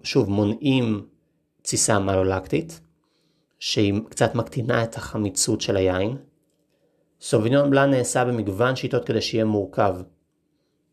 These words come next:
אנחנו דיברנו הרבה על סוביניון בלאן שהוא פרשי, רענן, ארומות ראשוניות, אבל יש הרבה דוגמאות לסוביניון בלאן שהוא לא כזה. למשל, בקליפורניה יש לנו פומה בלאן, אה, שזה סוביניון בלאן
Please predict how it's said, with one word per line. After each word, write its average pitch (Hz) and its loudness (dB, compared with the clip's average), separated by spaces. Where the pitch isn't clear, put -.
אנחנו 107 0
דיברנו 113 2
הרבה 110 4
על 113 4
סוביניון 110 2
בלאן 110 2
שהוא 110 -4
פרשי, 120 0
רענן, 107 0
ארומות 110 0
ראשוניות, 113 0
אבל 151 0
יש 120 -2
הרבה 120 4
דוגמאות 113 2
לסוביניון 104 0
בלאן 107 2
שהוא 135 -6
לא 127 4
כזה. 110 2
למשל, 113 2
בקליפורניה 127 0
יש 120 -2
לנו 117 2
פומה 117 2
בלאן, 104 4
אה, 98 0
שזה 101 0
סוביניון 110 2
בלאן 127 2